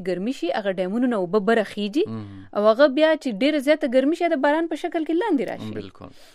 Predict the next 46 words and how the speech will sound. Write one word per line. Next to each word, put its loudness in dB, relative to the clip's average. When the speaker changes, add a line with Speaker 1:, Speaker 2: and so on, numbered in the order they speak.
Speaker 1:
بیا 6
د 0
دې 4
نه 2
علاوه 2
نور 2
اهمیت -4
یې -4
هم 4
دی. -2
میان 2
دي -6
پکې، -12
د -6
خلکو -6
د -6
خوراک، -2
د -6
روزګار 0
بندوبست 0
پکې -8
روان -6
دی. -4
د -
همهغې 0
د 4
اوبو 2
له 2
پاسه -4
چې -8
ځای 0
په -2
ځای 0
دي، 0
هلته -2
کې -6
وړوکي -4
وړوکي -8
بیا 0
هغه، 0
آه، 2
کشتیانو -2
دپاره، -2
د -2
خلکو -4
د -2